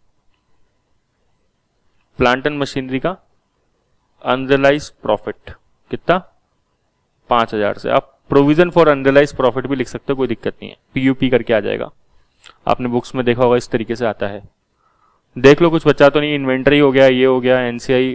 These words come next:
impairment हो गया। ठीक है, I think यहाँ पे अपने सारे transactions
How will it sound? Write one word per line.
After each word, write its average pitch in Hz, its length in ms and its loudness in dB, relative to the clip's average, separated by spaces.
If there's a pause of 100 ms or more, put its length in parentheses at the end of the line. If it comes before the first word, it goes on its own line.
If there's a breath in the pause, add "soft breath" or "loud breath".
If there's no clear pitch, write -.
impairment 120 540 0
हो 120 60 -2
गया। 120 220 -2 (1500)
ठीक 135 120 -4
है, 131 140 -8
I 117 140 -8
think 139 360 -6 (120)
यहाँ 117 200 -4
पे 135 80 -2
अपने 123 220 -4
सारे 120 280 -2
transactions 113 800 -10